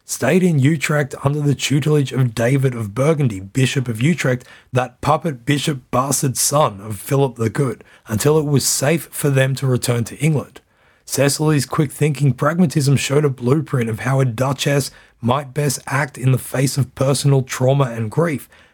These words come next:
As historian Christine Waitman wrote, quote, "Cecily acted swiftly, exhibiting calmness in the face of a serious crisis which Margaret would later emulate," end quote.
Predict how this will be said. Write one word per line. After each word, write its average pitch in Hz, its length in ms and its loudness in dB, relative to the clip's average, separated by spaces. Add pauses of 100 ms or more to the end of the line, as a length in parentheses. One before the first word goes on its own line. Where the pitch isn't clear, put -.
(120)
As 127 160 0
historian 135 560 2
Christine 135 560 0
Waitman 143 440 2
wrote, 135 320 4 (360)
quote, 156 340 0 (540)
"Cecily 180 540 2
acted 160 340 0
swiftly, 135 680 -2
exhibiting 139 520 2
calmness 127 540 0
in 120 120 2
the 123 80 4
face - 380 -2
of 151 80 0
a 151 60 2
serious 175 540 0
crisis 143 520 -2 (340)
which 139 240 -2
Margaret 151 580 0 (140)
would 143 180 0
later 147 460 0 (100)
emulate," 147 600 0 (580)
end 123 200 0
quote. 113 300 -2